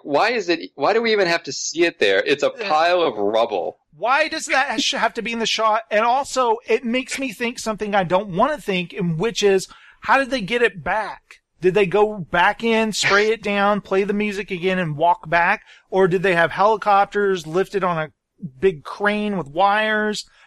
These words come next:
Speaker 2: Because during the end credits, you see that Statue of Liberty is back in place.
Speaker 1: Wait, what? Oh, at the end of the movie, right, the final shot, the,
Speaker 2: Yeah.
Speaker 1: the very New Yorkie shot. Um, okay, here's, here's, here's my theory. Uh, the last shot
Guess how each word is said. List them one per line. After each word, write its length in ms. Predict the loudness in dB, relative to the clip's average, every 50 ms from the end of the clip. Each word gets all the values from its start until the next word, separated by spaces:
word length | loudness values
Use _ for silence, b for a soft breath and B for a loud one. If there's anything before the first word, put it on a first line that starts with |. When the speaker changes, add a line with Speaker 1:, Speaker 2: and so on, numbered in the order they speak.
| b b
Speaker 2:
Because 360 | -4 0 2 2 2 2 0 -6 -8
during 340 | -2 0 2 2 2 2
the 80 | 0 0
end 220 | 0 0 -2 -2
credits, 400 | 0 2 2 2 2 0 -2 -4
you 100 | -6 -4
see 400 | -6 -6 -6 -6 -4 -4 -4 -4 -6
that 300 | -4 -2 -2 -2 -2 -4 _ _ _ _
Statue 440 | -6 -2 2 4 4 4 2 0 0
of 60 | 2
Liberty 280 | 2 2 2 0 -2 -6
is 100 | -4 0
back 260 | 0 0 0 0 -4
in 120 | -10 -10
place. 480 | -8 -10 -10 -10 -12 -16 -18 -20 -20 -20 _ _ _ _ 0
Speaker 1:
Wait, 220 | 0 0 0 0 0
what? 240 | 2 2 2 2 -2 -8 -18 -20 _ _ 0
Oh, 120 | 2 2 2
at 80 | 2
the 100 | 0 0
end 80 | 0 0
of 40 | 0
the 60 | -2 -2
movie, 300 | 0 0 0 0 0 2
right, 200 | 2 0 0 -2
the 80 | -4 -2
final 300 | 0 0 0 0 -2 -2
shot, 420 | -2 0 0 2 2 0 -2 0
the, 360 | 0 2 2 4 2 2 0
Speaker 2:
Yeah. 80 | -2 -4 -2
Speaker 1:
the 180 | -2 -2 -2 0
very 260 | 0 0 0 0 0
New 120 | 0 0 0
Yorkie 420 | 2 2 0 0 -2 -4 -8 -6
shot. 420 | -2 0 2 2 2 2 0 -2 -6 -10 b b b b
Um, 320 | 0 0 2 0 0 -2 -2 -2
okay, 380 | -4 -2 0 0 0 0 0 0
here's, 280 | 0 0 0 -2 -2
here's, 300 | -2 -2 -2 -2 -2 -8
here's 480 | -8 -2 0 0 0 0 -2 -6 -10 _ -4
my 220 | -2 0 0 0
theory. 480 | 0 0 2 2 2 2 0 -2 -6 _ _ _ _ _ -2
Uh, 220 | 0 0 0 0
the 140 | 0 0 2
last 280 | 2 2 0 0 -2 -4
shot 460 | -4 -2 0 0 2 2 0 -2 -2